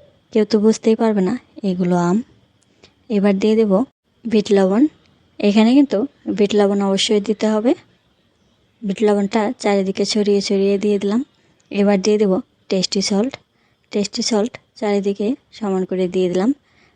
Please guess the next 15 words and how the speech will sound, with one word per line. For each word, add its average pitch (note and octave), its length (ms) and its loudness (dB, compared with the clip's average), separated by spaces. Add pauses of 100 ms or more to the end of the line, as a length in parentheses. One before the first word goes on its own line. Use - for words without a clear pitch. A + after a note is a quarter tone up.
(100)
এবার G3+ 300 0 (460)
ভালো G3 340 0
করে G#3 220 0 (240)
মিশিয়ে G3 500 0
নেব। G3 220 2 (1500)
এই G3 100 -6
বিট G3+ 200 -2
লবণটা G#3 320 0
দেওয়ার A3 240 2
কারণে G3+ 280 2 (280)
খেতে G3+ 360 -2 (320)
আরও F3+ 200 -2
বেশি F3+ 280 -2
মজা F#3 280 -2
লাগবে। G3 300 -2